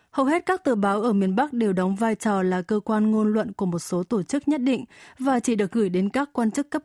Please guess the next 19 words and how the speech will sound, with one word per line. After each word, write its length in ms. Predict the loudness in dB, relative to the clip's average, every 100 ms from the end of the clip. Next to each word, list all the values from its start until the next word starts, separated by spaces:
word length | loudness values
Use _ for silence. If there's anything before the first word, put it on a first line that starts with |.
| 0
cao. 300 | 2 2 -2 _ _ _ _ _ _ -4
Vì 160 | -2 0
lý 140 | 0
do 180 | 0 0
đó, 340 | 2 0 -2 -6 -20 -8 -4
các 160 | 0
cơ 120 | 0
quan 220 | 2 2 2
báo 140 | 0
chí 220 | 0 -2
Bắc 260 | -2 -4 -4
Triều 200 | -2 0
Tiên 280 | 0 0 0
không 220 | 0 0
cần 240 | 0 0
cạnh 220 | -2 -6
tranh 240 | -4 -2 0
khốc 180 | -2 0
liệt 220 | 0 0